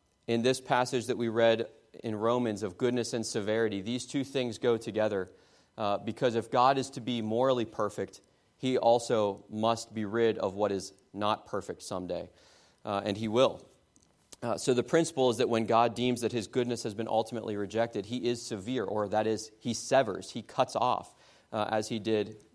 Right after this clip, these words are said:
uh, to the Jews. He says, "On them which fell, severity, uh, but toward thee, goodness, uh, if thou, uh, if thou continue in his goodness."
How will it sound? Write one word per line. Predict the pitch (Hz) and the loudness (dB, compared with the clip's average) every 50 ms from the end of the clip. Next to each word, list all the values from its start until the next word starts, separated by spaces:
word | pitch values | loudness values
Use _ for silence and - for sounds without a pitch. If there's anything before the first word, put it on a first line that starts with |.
| _ - | _ -10
uh, | - 104 98 95 92 | -6 -4 -4 -4 -4
to | - - 113 | -6 -8 -6
the | 98 98 92 | -4 -4 -4
Jews. | 90 101 113 131 127 101 90 82 - | -4 -4 -4 -2 -2 -2 -4 -6 -8
He | - 104 95 | -10 -10 -8
says, | - - 107 98 92 - - - _ _ | -4 -2 -2 -2 -2 -6 -10 -16 _ _
"On | 107 104 104 | -4 -2 0
them | 107 117 120 | 2 2 2
which | 117 113 107 - - | 2 0 -2 -2 -6
fell, | - - 143 143 131 104 110 | 0 2 4 4 6 4 2
severity, | - - 110 98 123 139 135 101 85 - - - - - - - _ _ - | 0 -4 0 2 2 2 2 2 0 -4 -8 -14 -18 -20 -20 -20 _ _ -2
uh, | 113 101 98 | 0 0 0
but | 95 98 73 - | 0 -2 -4 -4
toward | - 117 107 98 95 87 | -4 -2 -2 -2 -2 -2
thee, | 123 127 123 107 92 85 | -2 -2 -2 -2 -4 -6
goodness, | - - - 107 95 95 85 - - - - - - - | -6 -2 -2 -2 -2 -2 -6 -8 -10 -14 -16 -16 -12 -10
uh, | 101 95 92 90 - | -8 -8 -6 -6 -8
if | 101 - - | -10 -8 -4
thou, | 104 98 92 90 90 95 - _ _ _ _ _ _ _ _ _ _ _ _ _ _ _ _ _ _ _ - - - | -2 -2 -2 -2 -4 -6 -12 _ _ _ _ _ _ _ _ _ _ _ _ _ _ _ _ _ _ _ -20 -14 -10
uh, | - 107 98 95 92 98 | -6 -4 -4 -2 -4 -4
if | 101 | 0
thou | - 107 95 | 0 0 0
continue | 92 - 107 95 - - 120 117 107 95 | 0 -2 -6 -6 -4 -4 -2 -2 -2 -2
in | 90 | -4
his | 90 90 - | -6 -10 -10
goodness." | - 95 92 87 - - - - - | -8 -8 -8 -8 -10 -12 -14 -14 -16